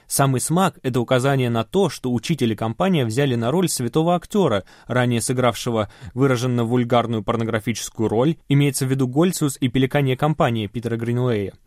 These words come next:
И теперь, мол, все зрители будут, глядя на Николая, представлять себе такое...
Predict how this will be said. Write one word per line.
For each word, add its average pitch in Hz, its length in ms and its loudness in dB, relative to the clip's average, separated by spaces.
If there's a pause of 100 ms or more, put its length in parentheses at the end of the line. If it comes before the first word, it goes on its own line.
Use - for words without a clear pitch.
(300)
И 135 160 4
теперь, 202 400 0
мол, 113 240 0
все - 180 -2
зрители 165 320 0
будут, 131 320 0
глядя 127 220 0
на 120 100 -2
Николая, 143 480 0
представлять 123 600 0
себе 107 280 -2
такое... 117 920 0